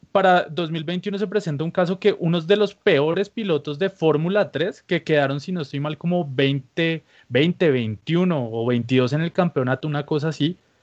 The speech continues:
son los que subieron a Fórmula dos, mientras que los que les fue mejor, los que quedaron en el top cinco, no subieron.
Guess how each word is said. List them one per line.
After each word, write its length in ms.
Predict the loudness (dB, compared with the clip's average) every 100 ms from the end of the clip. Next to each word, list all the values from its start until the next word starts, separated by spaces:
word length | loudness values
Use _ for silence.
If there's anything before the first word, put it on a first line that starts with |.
| _ _
son 260 | 0 2 4
los 160 | 4
que 140 | 4 0
subieron 440 | 2 0 0 0
a 60 | -2
Fórmula 540 | 0 -2 0 0 0
dos, 500 | 0 0 -2 -8 -20 _ _
mientras 420 | 0 2 2 0 0
que 100 | -2
los 180 | -2
que 120 | -2 0
les 180 | -2
fue 240 | 0 0 0
mejor, 500 | -2 0 2 0 -4 _ _ _ _ -4
los 200 | 0 0
que 140 | 0
quedaron 260 | 2 0 2
en 80 |
el 120 | -2 0
top 200 | -2 -2
cinco, 380 | -2 0 -2 -2
no 240 | -2 0
subieron. 680 | -2 -4 0 0 0 -4